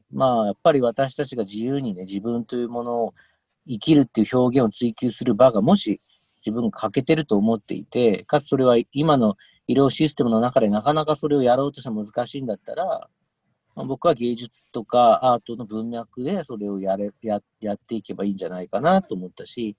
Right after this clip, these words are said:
なんかそういうふうにこう視点がクロスするっていうんですかね。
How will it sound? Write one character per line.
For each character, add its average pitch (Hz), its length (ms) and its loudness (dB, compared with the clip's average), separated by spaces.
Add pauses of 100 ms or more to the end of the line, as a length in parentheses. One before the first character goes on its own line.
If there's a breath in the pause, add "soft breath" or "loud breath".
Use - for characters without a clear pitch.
(480 soft breath)
な 190 80 0
ん 165 40 -2
か 127 100 -2
そ 147 220 2
う 151 60 2
い 151 60 2
う 147 240 6
ふ 151 200 -2
う 147 60 2
に 113 120 0
こ 107 140 -4
う 95 60 0
視 - 140 -10
点 165 160 4
が 139 100 6
ク - 140 -4
ロ 185 140 4
ス 127 100 -16
す - 160 -8
る 95 140 -2
っ - 40 -20
て - 80 -20
い - 40 -20
う - 20 -20
ん - 40 -20
で 78 60 -20
す - 80 -20
か 107 120 -14
ね。 110 160 -14